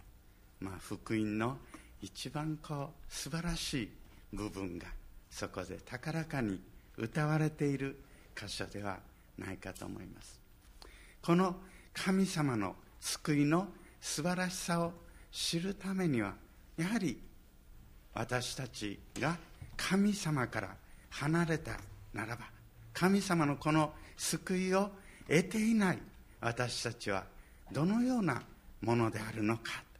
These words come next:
アダム以来の罪を持っている。また、罪を内側に、その罪を持っている。その結果、私たちの生活が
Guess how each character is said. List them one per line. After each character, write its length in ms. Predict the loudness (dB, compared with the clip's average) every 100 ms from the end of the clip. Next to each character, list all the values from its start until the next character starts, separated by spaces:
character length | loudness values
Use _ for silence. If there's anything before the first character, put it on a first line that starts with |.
| -20 -20 -20 -20 -20 -20 -20 -20 -20 -20 -20 -20 -18 -18 -18 -20 -20 -20 -20 -20 -20 -20 -20 -12
ア 140 | -2 2
ダ 160 | 2
ム 180 | 0 -2
以 80 | -2
来 260 | 0 -2 0
の 200 | -2 -4 -12 -18 -16 -6
罪 420 | -4 -4 -4 -4
を 200 | -4 -6 -12 -16 -14
持 80 |
っ 60 | -12
て 220 | -12 -8
い 100 | -8
る。 80 | -8 -14 -18 -20 -20 -20 -2
ま 120 | 0 4
た、 260 | 4 2 -2 -14 -16 -16 -20 -8
罪 520 | -4 0 2 2 0 -6 -16 -20 -4
を 200 | -2 -2 -4 -16 -14 -6
内 320 | -4 -2 -2
側 180 | -2 -2
に、 160 | -4 -8 -12
そ 140 | -6
の 140 | -6 -6
罪 360 | -4 -2 -2
を 60 | -2
持 140 | -4
っ 40 | -6
て 200 | -6 -6
い 40 |
る。 80 | -6
そ 160 | -2
の 220 | 0 0 -2 -12 -18 -10
結 180 | -8 -8 -4
果、 200 | -2 -2 -8 -20 -20 -6
私 380 | -2 2 2 2
た 100 | 0
ち 140 | 0 0
の 120 | -2
生 280 | -2 -4 -4
活 340 | -6 -4 0
が 160 | 0